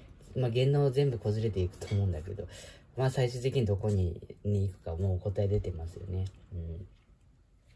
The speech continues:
だけど知らない人はみんなパニックを起こすだろうし、私もパニックを起こすだろうね。全部壊れていくんですよ、これから。うん。まあ、自分で頭で作り上げたのを壊れていくのがね、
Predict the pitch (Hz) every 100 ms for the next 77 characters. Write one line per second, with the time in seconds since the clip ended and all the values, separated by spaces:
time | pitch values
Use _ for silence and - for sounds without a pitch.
0 | - - 120 117 107 123 131 135 123 104
1 | 101 117 113 127 131 98 87 92 90 90
2 | 87 85 - 92 - - - - - -
3 | 104 131 170 160 113 104 95 92 92 92
4 | 92 87 - - - 90 - - - -
5 | 110 160 165 - 123 127 139 95 90 82
6 | 90 90 85 87 92 - - 92 90 82
7 | 92 - - - - - - - 107 107
8 | 123 143 143 139 - 110 131 139 135 -
9 | 120 117 110 104 92 85 - 104 95 85
10 | - 92 92 - - - - 117 120 123
11 | 123 131 127